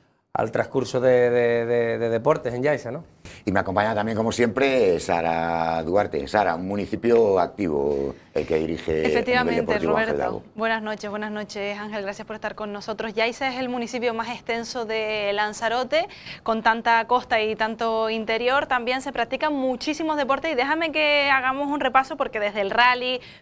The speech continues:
Speaker 3: pesca en kayak, eh, bueno, la extremo sur de mountain bike, el trail, vela latina, fútbol, lucha, artes marciales,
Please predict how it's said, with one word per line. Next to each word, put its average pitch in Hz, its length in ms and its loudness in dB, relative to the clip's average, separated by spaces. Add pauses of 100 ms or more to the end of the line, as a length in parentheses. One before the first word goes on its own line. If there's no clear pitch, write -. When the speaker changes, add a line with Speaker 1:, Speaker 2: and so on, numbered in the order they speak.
Speaker 3:
pesca 254 320 4
en 226 120 -6
kayak, 240 640 2
eh, 220 180 0
bueno, 233 220 0
la 202 100 2
extremo 226 460 0
sur 233 260 -2
de 220 80 0
mountain 220 380 0
bike, 226 400 2
el 214 340 -2
trail, 240 440 4
vela 226 300 4
latina, 311 540 0
fútbol, 302 520 2
lucha, 294 340 2
artes 269 200 0
marciales, 269 640 2